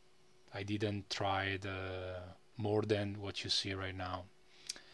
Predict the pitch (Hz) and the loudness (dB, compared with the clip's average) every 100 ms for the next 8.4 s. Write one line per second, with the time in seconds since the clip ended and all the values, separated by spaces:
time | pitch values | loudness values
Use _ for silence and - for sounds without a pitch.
0 | - - - - - - 185 233 110 - | -20 0 0 2 0 12 12 12 12 0
1 | 143 135 147 143 139 185 180 220 226 214 | 0 6 12 12 12 12 12 8 8 4
2 | - - 143 147 143 135 139 175 - 190 | 0 8 12 12 10 6 6 6 4 6
3 | 190 165 131 127 - 135 143 131 127 120 | 4 4 4 4 2 2 4 6 6 8
4 | 113 120 120 - 104 107 110 113 - - | 8 8 4 0 -2 0 -2 -4 -10 -20
5 | - - - - - - - 113 101 107 | -20 -20 -20 -20 -20 -20 -10 2 4 4
6 | 107 - 107 107 107 101 98 95 - 98 | 2 2 4 4 2 -4 -6 -6 -4 -4
7 | 95 - - 101 101 98 101 101 101 - | -6 -10 -10 -8 -8 -6 -6 -4 -4 -2
8 | 113 147 - | 0 -2 -4